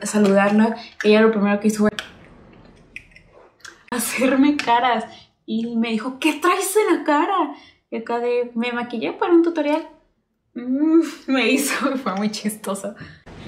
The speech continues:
Ahora por blush voy a utilizar el de Wet n Wild, eh, Color Icon, eh, Blush, creo que se llama.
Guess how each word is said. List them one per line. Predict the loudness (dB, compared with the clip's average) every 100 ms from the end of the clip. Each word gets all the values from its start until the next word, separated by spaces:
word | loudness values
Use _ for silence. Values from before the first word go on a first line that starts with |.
| -10 -6 2
Ahora | 6 8 6 6 4
por | 4 4
blush | 6 8 8 6 4
voy | 2
a |
utilizar | 2 0 -2 0 -2 -2 -2
el | 2 2
de | 2
Wet | 0 -2 -2
n | 0
Wild, | 2 2 -2 -6 -20 _
eh, | 2 4 4 2 0
Color | -6 0 4 4 4
Icon, | 2 -2 -4 -4 -8 -14 _ _ _ _ 0
eh, | 2 2 2
Blush, | 4 4 2 -2 -6
creo | -6 -6
que | -6
se | -2
llama. | 0 0 -4 -10 -18